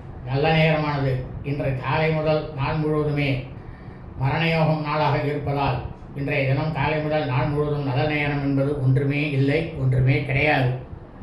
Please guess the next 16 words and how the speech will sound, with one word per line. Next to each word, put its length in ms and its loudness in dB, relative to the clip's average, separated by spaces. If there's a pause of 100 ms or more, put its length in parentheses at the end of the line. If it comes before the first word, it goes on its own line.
(1400)
இன்றைய 280 4 (180)
சூலமானது 560 2 (160)
கிழக்கு, 340 2 (480)
பரிகாரமானது 800 4 (180)
தயிர். 300 2 (580)
இன்றைய 260 -2 (160)
சந்திராஷ்டமம் 800 4 (720)
சரபுஷ 480 0
நட்சத்திரம், 540 -2
சதய 320 0
நட்சத்திரம் 440 -2
மூன்றாம் 360 2
பாதத்தில் 420 0
பிறந்த 300 0
வியன்புகளுக்கு 600 2 (760)
அதிகாலை 440 4